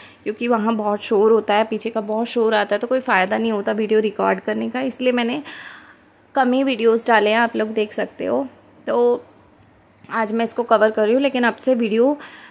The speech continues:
कमेंट सेक्शन वाली साथ के साथ आया करेगी। तो पहला कमेंट है सोनम जी का, इन्होंने लिखा, "मुझे तो लगता है दोनों भाई बहन मिले हुए हैं। अगर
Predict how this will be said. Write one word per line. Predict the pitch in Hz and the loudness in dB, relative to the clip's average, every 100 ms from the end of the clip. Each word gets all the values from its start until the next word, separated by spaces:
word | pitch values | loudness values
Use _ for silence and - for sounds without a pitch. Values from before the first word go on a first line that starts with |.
| _ _ _ | _ _ _
कमेंट | 277 262 277 | 0 0 0
सेक्शन | 285 - 247 | -4 -4 0
वाली | 226 220 277 | 2 2 0
साथ | 262 202 | 0 0
के | - | -2
साथ | 226 220 208 | -2 0 2
आया | 190 | 0
करेगी। | 196 202 202 226 302 330 - _ _ _ _ _ _ _ | 0 -2 -2 -4 -6 -8 -20 _ _ _ _ _ _ _
तो | 240 | -6
पहला | 262 220 | 0 2
कमेंट | 233 226 233 240 | 2 2 0 2
है | 240 254 | 2 2
सोनम | 254 202 220 226 | 0 -2 0 0
जी | 226 | -2
का, | 226 240 | -2 -2
इन्होंने | 240 233 | -2 -2
लिखा, | 220 240 | -4 -4
"मुझे | 254 240 247 | -4 -4 -2
तो | 247 | 0
लगता | 240 214 220 | -2 -2 -2
है | 214 | -2
दोनों | 214 220 233 | -2 -2 -2
भाई | 226 226 | 0 0
बहन | 220 214 | 0 -2
मिले | 233 233 220 | -2 -2 -2
हुए | 226 226 220 | -2 -2 -4
हैं। | 214 220 220 285 | -4 -4 -4 -4
अगर | - 220 220 247 285 | -4 -4 -4 -6 -6